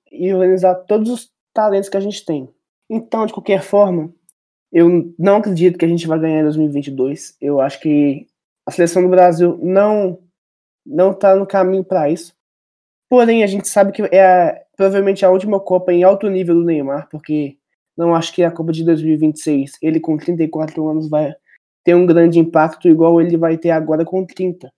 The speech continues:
Já num, numa provavelmente decadência da carreira, porque a gente sabe que,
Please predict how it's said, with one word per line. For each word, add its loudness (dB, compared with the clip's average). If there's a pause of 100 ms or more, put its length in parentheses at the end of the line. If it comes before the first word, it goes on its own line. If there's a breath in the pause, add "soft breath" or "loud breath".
(720)
Já 2
num, 2
numa -2
provavelmente -2
decadência 2
da 2
carreira, 0 (180)
porque -8
a -4
gente -2
sabe -2
que, 0